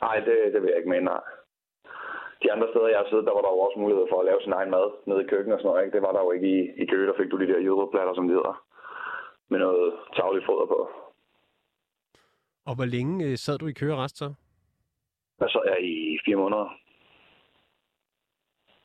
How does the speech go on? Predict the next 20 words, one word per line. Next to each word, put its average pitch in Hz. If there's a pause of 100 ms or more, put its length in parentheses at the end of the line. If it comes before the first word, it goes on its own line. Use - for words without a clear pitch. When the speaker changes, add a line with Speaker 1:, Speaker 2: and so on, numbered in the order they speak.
(100)
Speaker 2:
Og, 123
øh, 110
så -
bad 143
du 143
om 131
at 131
blive 127
flyttet, 147
eller 123
det 117
gjorde 135
du 143
måske 123
løbende? 127 (1200)
Speaker 1:
Ja, 123 (220)
ja, 117
men 120 (100)
altså, 110
jeg, 104